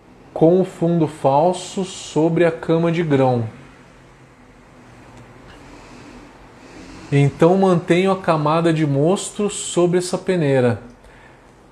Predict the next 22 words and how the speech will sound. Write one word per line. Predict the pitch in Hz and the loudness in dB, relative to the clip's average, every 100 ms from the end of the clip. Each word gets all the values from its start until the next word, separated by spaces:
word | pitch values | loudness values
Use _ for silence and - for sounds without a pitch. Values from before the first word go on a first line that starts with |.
| - - - - | -20 -20 -20 -4
É | 160 | -4
que | - | -2
tem | - 240 | 2 4
alguma | 220 214 247 | 4 4 2
single | 247 240 208 156 | 2 4 6 6
vessel | 151 190 190 | 4 4 2
que | 196 | -2
você | 196 190 | -2 0
tem | 196 185 | 0 2
uma | 170 | 2
peneira | 170 156 165 160 | 2 2 4 2
embaixo | 143 143 185 - | 2 2 0 2
e | |
uma | 202 | 2
peneira | 196 185 196 | 4 4 4
em | 214 | 2
cima, | - - 185 156 | -2 0 2 2
né? | 131 147 170 - - _ - _ | 2 0 -2 -12 -20 _ -20 _
Que | 151 | 2
é | |
difícil | 147 160 - - 214 - 202 | 4 2 -4 -2 0 0 0
de, | 156 175 180 175 175 175 170 | 2 4 4 4 4 4 2